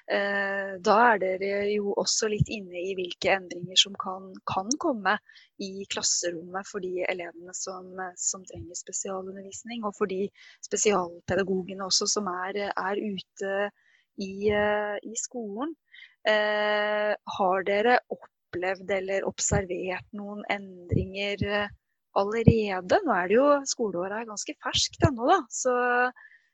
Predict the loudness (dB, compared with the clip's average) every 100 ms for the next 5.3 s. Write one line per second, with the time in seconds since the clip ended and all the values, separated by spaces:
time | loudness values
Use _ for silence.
0 | _ -2 0 2 2 2 2 0 -12 -8
1 | -6 -6 -10 -10 -6 -4 -4 -6 -4 -4
2 | -2 -2 -2 0 2 0 -2 _ _ _
3 | _ 4 8 8 6 _ 0 0 -2 4
4 | 10 10 8 0 -12 -10 -10 -10 -10 -10
5 | -10 -12